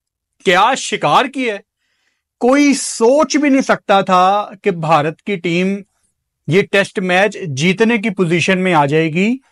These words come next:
आज ही, मतलब, सुबह तक हर बंदा बात कर रहा था कि ये ड्रॉ है।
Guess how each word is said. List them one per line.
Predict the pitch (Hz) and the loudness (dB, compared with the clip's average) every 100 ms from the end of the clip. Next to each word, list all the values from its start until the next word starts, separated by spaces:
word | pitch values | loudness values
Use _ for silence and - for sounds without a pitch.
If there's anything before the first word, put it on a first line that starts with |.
| _ _ _ | _ _ _
आज | 196 214 240 269 | 2 4 4 2
ही, | 247 233 135 - _ _ _ _ _ - | 0 -2 -6 -12 _ _ _ _ _ -4
मतलब, | 175 247 269 | -2 0 0
सुबह | - - 226 208 269 | -4 -4 0 2 2
तक | 214 - - 277 - _ _ _ - | 0 -2 -2 -8 -10 _ _ _ 0
हर | 233 | 2
बंदा | 262 226 220 214 | 2 -2 0 2
बात | 180 175 | 2 0
कर | - 165 | 0 0
रहा | 160 | 0
था | 202 | -2
कि | 214 | 0
ये | 214 208 | 0 0
ड्रॉ | 143 135 | 2 0
है। | 117 | 0